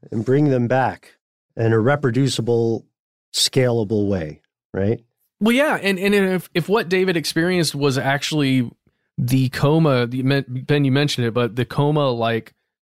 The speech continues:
Speaker 2: or it is a coma, but it is a death-like coma.
Speaker 1: Mm-hmm.
Speaker 2: Uh, very much to the point where the body doesn't seem to be breathing, doesn't seem to be doing anything. It appears to be death, but it's actually a coma that the brain has put the body into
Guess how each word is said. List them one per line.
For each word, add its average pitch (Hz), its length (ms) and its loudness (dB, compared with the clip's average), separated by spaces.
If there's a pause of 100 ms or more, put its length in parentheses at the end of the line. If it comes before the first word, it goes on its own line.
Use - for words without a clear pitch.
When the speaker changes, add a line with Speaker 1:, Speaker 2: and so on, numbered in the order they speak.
(300)
Speaker 2:
or 143 100 4
it 160 60 2
is 196 120 2
a 139 60 0
coma, 127 520 -2 (300)
but 139 120 2
it 143 100 2
is 131 120 2
a 139 100 0
death-like 131 540 -2
coma. 87 420 -4 (400)
Speaker 1:
Mm-hmm. 95 300 2
Speaker 2:
Uh, 104 260 0
very 135 300 0
much 135 480 -4
to 135 100 0
the 127 80 2
point 127 300 0
where 123 420 0 (180)
the 123 120 -2
body 123 260 2
doesn't 120 300 -2
seem 117 240 -2
to 120 120 0
be 107 220 0
breathing, 190 460 0
doesn't 113 200 0
seem 120 160 0
to 117 60 0
be 113 80 0
doing 117 300 0
anything. 123 520 0
It 107 220 -2
appears 151 420 -2
to 131 60 0
be 110 140 2
death, 101 340 0
but 113 140 0
it's 113 120 -2
actually 131 400 0
a 101 60 -2
coma 143 380 0
that 101 100 -2
the 98 80 -4
brain 101 240 -2
has 92 140 -4
put 90 160 -4
the 92 80 -4
body 87 280 -2
into 85 360 -6